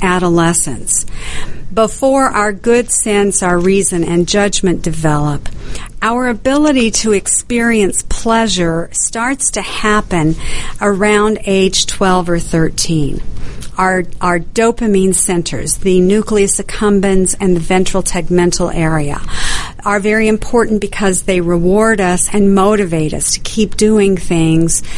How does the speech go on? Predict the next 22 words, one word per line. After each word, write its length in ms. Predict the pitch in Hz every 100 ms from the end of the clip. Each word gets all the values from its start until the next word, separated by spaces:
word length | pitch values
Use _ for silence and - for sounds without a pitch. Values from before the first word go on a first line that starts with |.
| - -
that 460 | 185 170 175 - - -
help 380 | - 190 175 180
us 120 | 170
stay 280 | - 180 170
alive 680 | 165 208 220 214 202 196 -
and 440 | 175 165 160 160 - - -
continue 480 | - 175 - 175 160
the 80 | 147
species. 760 | - 214 185 - - - - - - - -
So 320 | - 226 220
those 480 | 202 226 247 294 -
centers 560 | 254 240 240 190 180
become 440 | - 202 - 208 185
highly 500 | - 220 226 220 190
developed 800 | 175 160 185 190 196 - - 175
during 380 | 185 180 175
this 200 | 165 160 -
period 400 | - 170 160 147
of 120 | -
time. 500 | - 165 147 104 - - - - -
So 200 | - 214
re-, 300 | 202 247